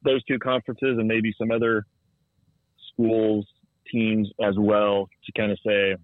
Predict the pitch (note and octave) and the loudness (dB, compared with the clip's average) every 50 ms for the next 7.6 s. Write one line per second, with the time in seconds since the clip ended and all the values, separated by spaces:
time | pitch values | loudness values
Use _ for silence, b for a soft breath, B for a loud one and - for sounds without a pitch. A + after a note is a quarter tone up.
0 | G2 _ - G#2+ G#2 G2 F#2+ F#2+ F#2+ G2+ G#2 G#2 G2 G2+ G#2 G#2 G#2 G2 G2 F#2+ | -14 _ -4 -2 -2 0 0 -2 -2 -2 -2 -2 0 0 -2 -2 -2 -2 -4 -6
1 | G2+ F#2 G2+ G2+ _ - - A2+ G#2+ G#2+ G#2 G2+ _ G#2+ G2 G#2 G2 F#2+ F#2 - | -6 -8 -10 -10 _ -6 -2 -2 0 0 -2 -4 _ -6 -4 -2 -2 -2 -4 -6
2 | _ _ _ _ _ _ _ _ _ _ _ _ A#2 G#2+ F#2+ - G#2+ G2 G2 - | _ _ _ _ _ _ _ _ _ _ _ _ -6 -4 -4 -4 -6 -6 -6 -8
3 | _ - C#3+ C3+ B2 A#2 A2+ G#2+ A#2+ A2 - A#2 G#2+ G#2+ - _ _ _ _ _ | _ -2 -2 0 2 0 0 0 -2 -4 -2 -4 -6 -6 -6 _ _ _ _ _
4 | - G#2+ G2+ G#2 G2 G#2 G#2 G#2 G2+ F#2+ G2 G#2 G2+ - - G#2 G2+ G2+ G2+ G2+ | -2 0 0 2 2 2 2 2 2 2 0 -2 -4 -4 -4 -4 -2 -2 -2 0
5 | G#2+ A2 A2 G#2+ G#2+ G#2+ G#2 - _ _ _ _ _ _ _ _ _ _ _ _ | 0 0 0 0 0 -2 -4 -6 _ _ _ _ _ _ _ _ _ _ _ _
6 | _ _ _ - G#2 G2+ G2 G2 G2 F#2+ F#2+ F#2+ F#2 F2+ - _ _ _ _ _ | _ _ _ -4 -4 -2 -2 -2 -2 -2 -4 -4 -6 -8 -12 _ _ _ _ _
7 | _ _ _ _ _ - - F#2+ G2 G2+ G2+ | _ _ _ _ _ -4 -2 0 2 0 0